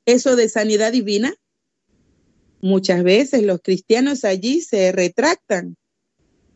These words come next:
Miren, ellos quieren anunciarlo, ¿sí? Si tienen una denominación,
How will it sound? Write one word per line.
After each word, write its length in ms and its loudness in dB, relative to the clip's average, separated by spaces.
Miren, 500 2
ellos 300 2
quieren 360 0
anunciarlo, 840 -2
¿sí? 360 -6
Si 200 -4
tienen 400 0
una 240 2
denominación, 880 -2